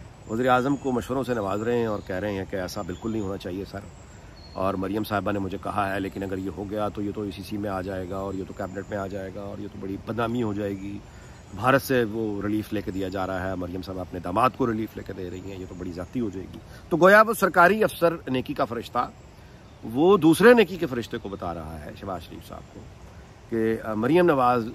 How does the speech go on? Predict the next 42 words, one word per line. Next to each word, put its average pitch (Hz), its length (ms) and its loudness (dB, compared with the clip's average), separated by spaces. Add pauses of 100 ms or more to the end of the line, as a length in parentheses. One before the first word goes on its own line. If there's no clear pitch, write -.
(100)
ने 107 180 -6
जो 92 160 -8
हैं 90 220 -8
वो, 98 320 -10 (360)
अ, 85 180 -8 (100)
उनके 110 220 -4
मामले 80 320 -10
में। - 220 -18
अब 139 120 0 (100)
इसमें 190 340 2
जो 170 140 2
हीरो 143 280 6
बना 160 280 6 (140)
जाहिर 107 200 2
है 127 60 0
कि 127 80 -6
शहबाज 120 260 0
शरीफ 156 260 -6
साहब 147 180 -4
बने 123 180 0
या 110 100 -4
सरकारी 95 340 -8
अफसर 151 220 -4
बना, 113 240 0 (600)
कि 117 120 0
ये 151 180 8
वो 170 140 8
लोग 139 280 6
हैं 127 120 4
merit 117 260 0
पर 120 160 -4
काम 101 220 -2
करते 98 300 -8
हैं, 92 160 -8
और 104 160 -8
इसमें 127 260 -6
जो 123 160 -2
एक 120 100 -2 (300)
villain 165 240 6
वाला 135 320 6
<laughs> - 320 -6
रो-, 170 600 8